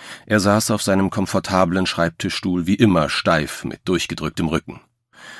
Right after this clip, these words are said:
So konnte das sündhaft teure Teil seine Massagefunktion nicht ausüben, aber das kümmerte Magnus nicht.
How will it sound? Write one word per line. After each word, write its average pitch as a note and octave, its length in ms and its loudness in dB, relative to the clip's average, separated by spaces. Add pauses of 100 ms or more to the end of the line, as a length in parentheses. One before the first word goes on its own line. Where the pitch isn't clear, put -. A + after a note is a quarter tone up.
(160)
So - 160 -4
konnte F#2 280 0
das - 160 -2
sündhaft E2 400 0
teure C#2+ 280 0
Teil E2 320 2
seine C#2 180 -4
Massagefunktion D#2+ 920 0
nicht - 200 -2
ausüben, D#2 580 0
aber A2+ 180 -4
das - 180 -6
kümmerte D#2+ 340 2
Magnus C2+ 400 -6
nicht. - 340 -10